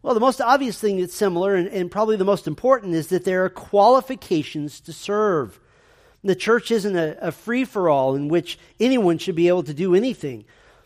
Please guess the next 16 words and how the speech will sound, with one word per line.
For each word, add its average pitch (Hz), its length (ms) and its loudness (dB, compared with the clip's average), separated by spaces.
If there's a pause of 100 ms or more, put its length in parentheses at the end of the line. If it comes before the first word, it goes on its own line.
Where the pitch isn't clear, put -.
(260)
This 220 380 -4
isn't 233 280 -2
the 175 160 4
attitude 185 580 2
that 160 140 -6
someone 202 360 0
is 151 80 -4
somehow 180 460 -2 (240)
condescending 208 1040 0
to 139 60 -12
serve 202 520 2
the 151 60 -6
church - 340 -6
of 131 100 -10
Jesus 160 360 -8
Christ. 185 460 -4